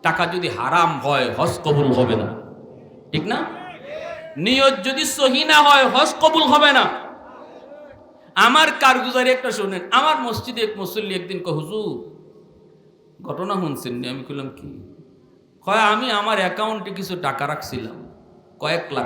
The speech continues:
টাকা, ভুলে এই টাকাটা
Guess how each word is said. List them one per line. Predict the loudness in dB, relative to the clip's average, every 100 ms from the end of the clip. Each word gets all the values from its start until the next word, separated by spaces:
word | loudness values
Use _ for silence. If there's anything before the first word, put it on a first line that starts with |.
| -6
টাকা, | -10 -12 -14 -18 -20 _ _ _ _ _ _ _ _ -18 -8
ভুলে | -2 -2 2 4 4 0 -8 -16 -20 -20 -8
এই | -4
টাকাটা | -2 -2 0 -2 -2